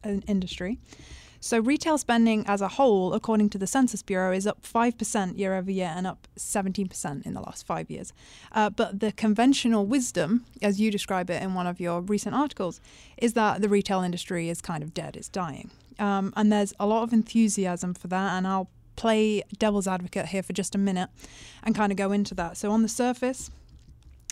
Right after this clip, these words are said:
there's a lot of evidence that backs up that point. In the past year or two, we've had bankruptcies from Payless, The Limited, Wet Seal,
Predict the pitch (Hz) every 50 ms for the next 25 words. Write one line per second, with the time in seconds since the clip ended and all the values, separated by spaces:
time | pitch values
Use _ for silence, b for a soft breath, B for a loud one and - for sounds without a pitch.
0 | - - 240 214 220 208 196 196 196 - 220 220 226 240 262 240 240 - 220 -
1 | 208 - - - 214 - - 226 175 - - - 233 240 247 - - 208 208 202
2 | 196 - - - 220 214 208 - - 214 214 214 214 214 208 202 - - 226 220
3 | 220 226 233 - 196 190 180 - 185 180 170 180 - - 190 190 185 - - -
4 | - - - 196 180 180 - - 175 170 170 - B B B B B B B B
5 | B B - 226 226 220 214 214 214 214 214 214 - - 196 180 180 196 202 202
6 | 202 - - 202 196 185 185 185 190 202 208 - - - - 214 208 202 202 196
7 | 190 202